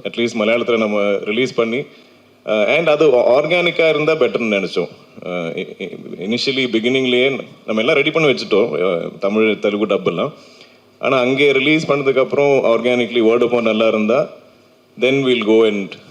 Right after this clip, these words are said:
அஹ், அப்-, அப்படி தான் இருந்தது. I'm very happy with, அஹ், ஏன்னா, ஏன்னா இது ஆர்கானிக். நாங்க வந்து இது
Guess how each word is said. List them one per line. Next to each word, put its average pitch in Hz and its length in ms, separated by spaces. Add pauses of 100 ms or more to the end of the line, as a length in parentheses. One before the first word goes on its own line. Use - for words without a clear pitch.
(220)
அஹ், 87 340
அப்-, 90 200
அப்படி 98 200
தான் 107 100
இருந்தது. 92 380
I'm 98 200
very 104 220
happy 107 320
with, 92 240 (120)
அஹ், 87 300
ஏன்னா, 98 240 (760)
ஏன்னா 147 140
இது 127 140
ஆர்கானிக். 117 560
நாங்க 101 420
வந்து 107 340
இது 107 160